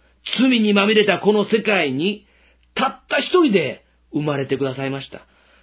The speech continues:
そして三十三歳の時に、十字架にかかって、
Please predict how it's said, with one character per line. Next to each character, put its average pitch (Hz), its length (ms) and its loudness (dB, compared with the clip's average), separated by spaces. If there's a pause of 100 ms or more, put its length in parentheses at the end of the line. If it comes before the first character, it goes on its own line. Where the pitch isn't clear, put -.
(120)
そ 208 140 4
し 208 80 -4
て 190 160 0
三 262 300 2
十 277 180 2
三 214 320 0
歳 247 160 4
の 165 100 -2
時 104 200 -8
に、 - 220 -16 (340)
十 190 320 2
字 196 160 -2
架 226 160 4
に 135 200 -4
か 196 180 0
か - 260 -2
っ - 20 -20
て、 - 200 -12